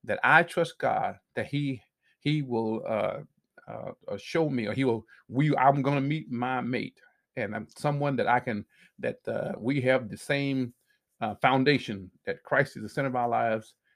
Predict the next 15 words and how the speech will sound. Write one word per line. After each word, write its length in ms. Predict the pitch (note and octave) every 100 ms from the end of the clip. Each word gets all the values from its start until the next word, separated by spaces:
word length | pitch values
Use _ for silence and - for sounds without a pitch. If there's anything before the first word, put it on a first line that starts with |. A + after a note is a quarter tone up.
| _ -
and 180 | A2+ G#2+
we're 220 | A#2 A#2+
going 180 | A2+ G#2
to 60 |
live 240 | G#2 B2 A2+
together, 480 | G#2 A2+ A2 G#2+ - _ _ -
and 140 | A2
we're 120 | A#2
gonna 160 | A2 G#2+
wait." 400 | A#2 A#2 - - _ _ _ _ _ _ _ _ -
And 180 | A#2+
so, 320 | A2 C3 A2+ - _ _ _ _ _ _
as 280 | C3 C#3+ A#2+
we 140 | D#3
talk, 280 | F3 G#3+ A3